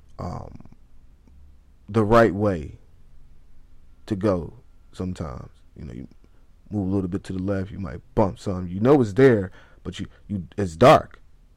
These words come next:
and you lost, pretty much. And a dark place is hard to decipher whether you wanna do the right thing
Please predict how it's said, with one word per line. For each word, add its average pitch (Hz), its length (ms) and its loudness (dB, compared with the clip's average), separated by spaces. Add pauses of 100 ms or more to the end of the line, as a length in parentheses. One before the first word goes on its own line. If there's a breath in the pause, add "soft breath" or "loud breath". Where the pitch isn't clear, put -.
and 98 120 -4
you 92 80 -4
lost, 104 500 2 (200)
pretty 87 220 -6
much. - 440 -12 (2250)
And 110 320 4 (480)
a 131 60 4
dark 147 260 8
place 151 180 6
is 135 80 -6
hard 143 260 6
to 143 80 -2
decipher 123 580 0
whether 123 320 6
you 120 140 2
wanna 117 260 2
do 104 160 -2
the 98 100 -2
right 110 420 0
thing 180 340 -4